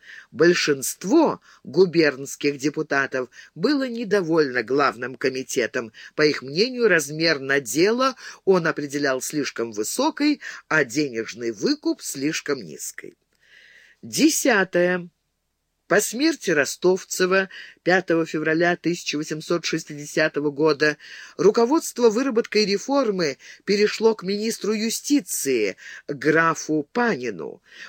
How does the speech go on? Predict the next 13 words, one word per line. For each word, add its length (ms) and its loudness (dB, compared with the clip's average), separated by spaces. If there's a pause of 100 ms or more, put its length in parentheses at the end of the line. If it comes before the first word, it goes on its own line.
(140)
Он 360 4
не 240 0
сочувствовал 840 0
освобождению, 920 -2
пытался, 600 -2
насколько 520 -2
мог, 320 2 (260)
сойти 800 2 (220)
с 180 -4
направления, 800 2
которого 380 2
держался 600 2
Ростовцев, 880 2